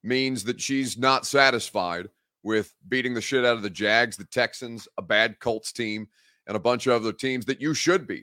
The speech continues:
and losing to all the teams that actually matter in the large, in the grand scheme of things. 'Cause this team is c-, clearly in a state of decay roster-wise, right?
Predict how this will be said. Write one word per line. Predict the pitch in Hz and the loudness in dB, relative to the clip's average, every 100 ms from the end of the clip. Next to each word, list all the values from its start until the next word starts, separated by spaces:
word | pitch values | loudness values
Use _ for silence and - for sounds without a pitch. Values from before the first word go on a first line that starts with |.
| - | -8
and | 113 | -4
losing | 117 131 127 110 | 0 2 0 0
to | |
all | 117 107 | 2 2
the | 95 | 0
teams | 113 101 95 | -8 -8 -4
that | 92 | -2
actually | 90 - 85 | -2 -6 -10
matter | 92 95 82 85 | -6 -4 -4 -10
in | |
the | 85 | -12
large, | 85 87 - _ _ _ _ - | -10 -10 -12 _ _ _ _ -12
in | 104 | -8
the | |
grand | 101 101 95 | -2 -2 -4
scheme | - 139 110 | -4 -2 -2
of | |
things. | - 69 - | -6 -12 -6
'Cause | 131 117 | -6 -2
this | 156 | -2
team | - 175 156 120 | 0 2 2 0
is | 110 _ - | -4 _ -6
c-, | 151 - - | -6 -6 2
clearly | 220 220 143 117 | 6 8 6 4
in | 117 | 0
a | 110 | 0
state | - 123 104 | 0 0 0
of | 85 | -6
decay | 95 - 123 76 78 _ _ _ - | -2 4 4 4 -8 _ _ _ 2
roster-wise, | 131 123 110 101 85 67 50 - - | 4 4 2 -8 -8 -10 -12 -20 -8
right? | 107 113 - | -2 -2 -4